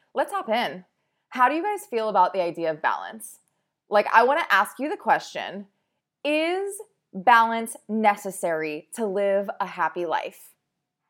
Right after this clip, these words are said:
Do you agree balance is necessary, or do you disagree? And for me,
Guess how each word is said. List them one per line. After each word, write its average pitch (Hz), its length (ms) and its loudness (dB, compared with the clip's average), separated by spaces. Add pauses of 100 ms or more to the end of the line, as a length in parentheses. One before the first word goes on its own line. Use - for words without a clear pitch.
(140)
Do 202 100 -6
you 220 140 2
agree 240 520 0
balance 220 320 0
is 226 100 -10
necessary, 339 720 -6
or 226 180 2
do 196 120 -6
you 220 100 -2
disagree? - 580 -12 (760)
And 233 380 0
for 247 140 -2
me, 330 280 -4